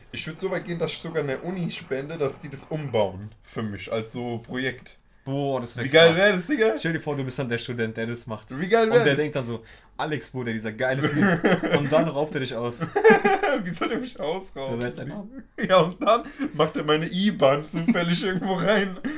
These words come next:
Speaker 1: und bestellt immer Amazon bei mir. Digga, das wär so geil.
Speaker 2: Sag du, Digga, ich kenn mich mit Autos wirklich nicht aus. Ich würd halt
Speaker 1: Ich denke, ich würd so einen Rollsi holen. Digga, Rolls,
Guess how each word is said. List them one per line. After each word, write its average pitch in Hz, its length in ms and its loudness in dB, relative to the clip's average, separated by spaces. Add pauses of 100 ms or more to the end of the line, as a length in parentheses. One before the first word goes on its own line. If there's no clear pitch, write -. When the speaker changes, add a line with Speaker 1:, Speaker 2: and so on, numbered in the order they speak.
(160)
Speaker 1:
und - 80 -14
bestellt 170 360 2
immer 165 220 0
Amazon 175 440 -6
bei 117 140 -2 (100)
mir. 110 120 -10 (580)
Digga, 113 340 -8 (580)
das - 160 -20
wär 104 80 -14
so 110 200 -14
geil. 98 400 -2 (1600)
Speaker 2:
Sag 131 160 -4
du, 214 160 2
Digga, 135 200 -2
ich 131 100 -4
kenn 175 80 0
mich 170 80 -2
mit 170 80 -4
Autos 185 180 -4
wirklich - 160 -10
nicht 156 120 -6
aus. 127 160 -4
Ich - 60 -8
würd 160 80 -4
halt 170 120 -6 (280)
Speaker 1:
Ich 110 120 -12
denke, 151 260 -4
ich 131 120 -6
würd 143 140 -10
so 123 80 -10
einen 120 100 -6
Rollsi 113 360 0
holen. 92 320 -10 (1040)
Digga, 123 200 -2
Rolls, 123 600 -10